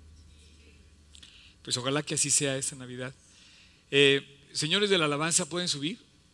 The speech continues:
¿Sí o no? Vamos a, a darle gracias. Quiero decirles que ayer estuve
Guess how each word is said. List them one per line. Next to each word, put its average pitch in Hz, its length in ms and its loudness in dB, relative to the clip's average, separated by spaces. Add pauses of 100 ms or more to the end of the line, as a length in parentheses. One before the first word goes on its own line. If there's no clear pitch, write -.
(2500)
¿Sí 175 240 -4
o 165 80 -10
no? 135 180 -16 (1800)
Vamos 175 300 2
a, 143 280 4 (3250)
a 135 80 -6
darle 156 240 0
gracias. 151 480 0
Quiero 185 160 6
decirles 190 300 2
que 165 100 0
ayer 156 220 4
estuve 151 440 0